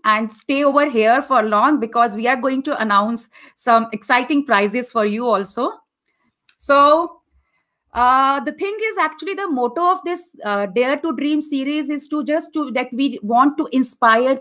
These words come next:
people and motivate them to dare to dream.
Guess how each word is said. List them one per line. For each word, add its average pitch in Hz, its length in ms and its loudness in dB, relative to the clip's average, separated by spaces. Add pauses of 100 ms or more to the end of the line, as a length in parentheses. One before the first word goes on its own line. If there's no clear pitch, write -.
(140)
people 208 580 0 (520)
and 226 240 2
motivate 226 580 0
them 214 380 0 (260)
to 240 80 0
dare 240 440 2
to 269 280 0
dream. 156 460 -2